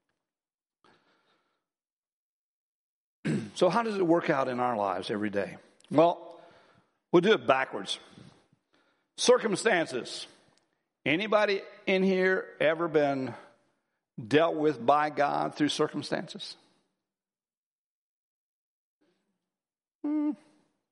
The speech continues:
dozen or so. Let me just pray for you right now for God to give you some circumstances. That, that'd be, no, just kidding.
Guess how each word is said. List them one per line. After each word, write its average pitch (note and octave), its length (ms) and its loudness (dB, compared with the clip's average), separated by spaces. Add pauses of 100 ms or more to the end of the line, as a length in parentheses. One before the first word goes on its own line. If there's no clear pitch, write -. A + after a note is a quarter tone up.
dozen C#3 300 2
or B2+ 120 -4
so. C3+ 420 -2 (4000)
Let F#3+ 120 4
me A3 80 -4
just G3+ 220 -2
pray E3 240 2
for C3 180 -2
you A#2+ 260 2
right A#2+ 220 -2
now A#2+ 200 -2
for B2+ 140 -4
God B2 260 0
to A#2+ 40 -12
give B2+ 160 0
you B2+ 80 2
some A#2 180 -4
circumstances. - 880 -4
That, - 460 -6
that'd D#2+ 120 -4
be, - 180 -8
no, - 160 -20
just - 180 -18
kidding. - 180 -20